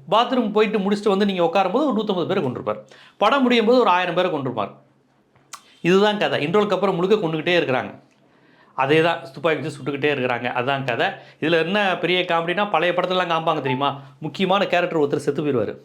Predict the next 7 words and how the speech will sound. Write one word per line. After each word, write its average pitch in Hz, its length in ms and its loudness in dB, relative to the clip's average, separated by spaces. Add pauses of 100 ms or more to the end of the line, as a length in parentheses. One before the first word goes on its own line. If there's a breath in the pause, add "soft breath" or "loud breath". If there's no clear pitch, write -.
(1300 soft breath)
நம்ம 208 240 0
நினைப்போம், 202 340 0
இவ்வளவு 240 280 0
முக்கியமான 269 480 0
கேரக்டரை 220 540 2
ஆரம்பத்திலே 202 560 2
கொன்னுட்டாங்களேன்னு. 160 580 -2